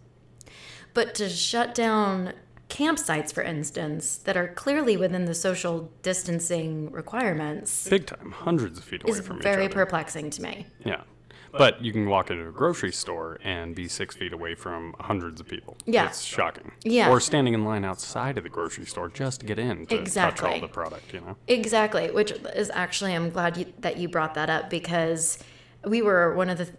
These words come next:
Speaker 1: things we were listening to on the drive up was Joe Rogan's podcast, and he was talking about a, a sheriff in Humboldt County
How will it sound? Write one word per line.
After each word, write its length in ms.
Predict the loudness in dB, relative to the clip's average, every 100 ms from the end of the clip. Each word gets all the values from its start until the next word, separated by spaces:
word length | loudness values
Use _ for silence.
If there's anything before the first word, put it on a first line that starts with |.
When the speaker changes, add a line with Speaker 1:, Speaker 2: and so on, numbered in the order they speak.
| -16 -4
Speaker 1:
things 260 | -2 0
we 40 | 0
were 80 | 0
listening 320 | 0 0 -2
to 100 | -2
on 100 | -2
the 80 | -2
drive 220 | -2 0
up 180 | -2 -2
was 160 | -4 -2
Joe 180 | -2
Rogan's 400 | 0 0 2 -2
podcast, 640 | -2 -4 -2 0 0 -2 -4
and 260 | -4 -2 -4
he 220 | -4 -2
was 120 | -2
talking 440 | 2 2 2 -2 0
about 520 | 2 2 0 -2 -6
a, 400 | -4 -2 -4 -8 -12
a 280 | -8 -8 -6
sheriff 640 | -4 0 2 2 0 -4 -6
in 140 | -4
Humboldt 480 | 0 0 0 -2 -4
County 520 | -2 0 0 -2 -6